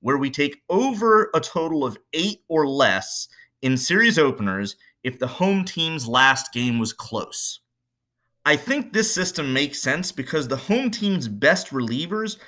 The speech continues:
might not be available after pitching in a close game the day before. A lot of times on getaway day, managers will give their stars the afternoon off, but that probably wouldn't happen in a series opener.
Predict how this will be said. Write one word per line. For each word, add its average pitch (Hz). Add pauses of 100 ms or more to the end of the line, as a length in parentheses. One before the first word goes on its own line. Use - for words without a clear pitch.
(200)
might 165
not 196
be 170
available 131
after 127
pitching 190
in 131
a -
close 147
game 156
the 117
day 113
before. 151 (560)
A 156
lot 214
of 254
times 196
on 131
getaway 156
day, 160
managers 170
will 131
give 143
their 123
stars 139
the 123
afternoon 120
off, 135 (340)
but -
that 208
probably 202
wouldn't 135
happen 170
in 113
a 104
series 117
opener. -